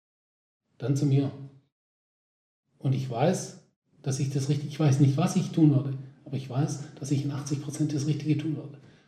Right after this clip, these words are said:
Und das muss man natürlich pflegen, in sich finden und auch permanent hochhalten, diese Energie und diese Kraft. Die Unternehmer, die brauchen kein Know-how.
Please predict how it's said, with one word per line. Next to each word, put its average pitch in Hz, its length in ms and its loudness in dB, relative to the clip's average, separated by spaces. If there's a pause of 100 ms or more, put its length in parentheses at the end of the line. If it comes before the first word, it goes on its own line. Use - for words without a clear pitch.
(140)
Und - 200 -6
das - 400 0 (200)
muss 156 180 2
man 147 120 6
natürlich 131 220 8
pflegen, 135 640 2 (140)
in 170 140 6
sich 135 180 4
finden 156 560 4 (360)
und 147 140 2
auch 131 140 -4
permanent 156 420 6
hochhalten, - 440 0 (420)
diese 139 220 0
Energie 131 360 4
und 131 80 10
diese 131 220 4
Kraft. - 320 -12 (920)
Die 139 60 2
Unternehmer, 151 440 6
die 165 100 4
brauchen 147 760 4
kein 151 180 6
Know-how. 131 460 6